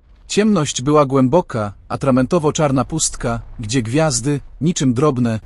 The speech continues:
podekscytowane iskry, tańczyły na nieskończenie ciemnym niebie. W tej ciszy,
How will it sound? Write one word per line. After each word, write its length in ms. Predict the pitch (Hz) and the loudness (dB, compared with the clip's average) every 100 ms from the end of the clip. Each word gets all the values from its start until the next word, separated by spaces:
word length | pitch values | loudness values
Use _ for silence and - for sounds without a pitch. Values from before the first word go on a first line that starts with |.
| - - | -10 -4
podekscytowane 760 | 139 - - 131 135 131 123 | -2 -2 -2 -2 0 0 0
iskry, 520 | - 147 - 120 110 98 - - | 0 -4 -4 -4 -8 -10 -18 -6
tańczyły 420 | 131 127 226 214 | -2 -2 0 2
na 100 | 180 | 2
nieskończenie 640 | 131 120 - 120 175 160 127 | 2 0 0 -2 0 -2 -2
ciemnym 440 | - 117 110 110 | 0 2 2 2
niebie. 340 | 110 95 - - - - - - - - - - - - - | 2 -2 -8 -20 -20 -20 -20 -20 -20 -20 -20 -20 -20 -20 -20
W 100 | - | -4
tej 180 | 143 120 | -2 0
ciszy, 460 | - 214 135 110 | -2 -2 -2 -4